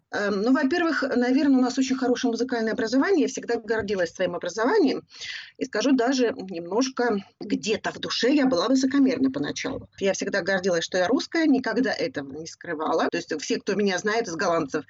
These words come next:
э, мы иногда устраиваем шуточные баталии по поводу наших <laughs> ра-, э, различий национальных. Эм, и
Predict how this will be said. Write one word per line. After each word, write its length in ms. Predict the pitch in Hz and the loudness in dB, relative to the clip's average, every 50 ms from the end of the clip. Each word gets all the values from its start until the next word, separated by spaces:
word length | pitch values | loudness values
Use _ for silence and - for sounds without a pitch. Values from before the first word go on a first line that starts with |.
| - - - - - - - _ _ - | -14 -18 -18 -18 -20 -20 -20 _ _ -4
э, 100 | 123 139 | -2 -2
мы 140 | 160 165 | 0 -2
иногда 460 | 160 170 175 180 - 143 185 175 151 156 | 0 -2 -2 -2 -2 -2 0 0 0 0
устраиваем 440 | 147 - - 180 175 165 170 156 | -2 -2 -2 -2 0 2 0 0
шуточные 420 | - - - - - - - 165 160 | 0 -4 -6 -6 -6 -4 -4 -4 -4
баталии 460 | 143 170 165 - 156 151 160 196 247 | -4 -4 -4 -2 -2 0 0 2 2
по 180 | 262 262 226 214 | 0 0 -2 -2
поводу 500 | - 254 254 240 226 196 208 214 208 214 - - - _ | 0 2 2 2 2 0 0 -2 -2 -4 -10 -18 -20 _
наших 420 | - 196 180 165 151 - - 170 - - - 254 269 262 - - - - - | -6 -4 -4 -4 -4 -4 -6 -4 -4 -4 -2 -2 -4 -4 -6 -10 -12 -14 -18
<laughs> 460 | - - - - - - - - - | -18 -16 -14 -12 -12 -10 -10 -8 -4
ра-, 420 | - - 233 240 214 190 214 190 190 | -2 0 2 2 2 2 2 2 2
э, 280 | 196 190 185 196 185 190 | 2 2 2 2 2 2
различий 640 | 226 226 214 165 196 214 202 202 - 226 202 208 - - | 0 -2 -2 -2 -2 -2 -2 -2 -2 -2 -2 -2 -2 -2
национальных. 880 | 220 214 208 214 - 214 196 202 190 196 185 185 185 190 170 - - - - _ _ _ _ _ - - - _ _ _ - | -2 -2 -2 -2 -2 0 2 2 2 2 2 2 2 0 0 -2 -4 -8 -10 _ _ _ _ _ -20 -20 -20 _ _ _ -6
Эм, 320 | - 175 196 185 202 185 - - - | -4 -2 0 0 0 0 -2 -2 0
и 160 | 254 294 330 | 0 2 2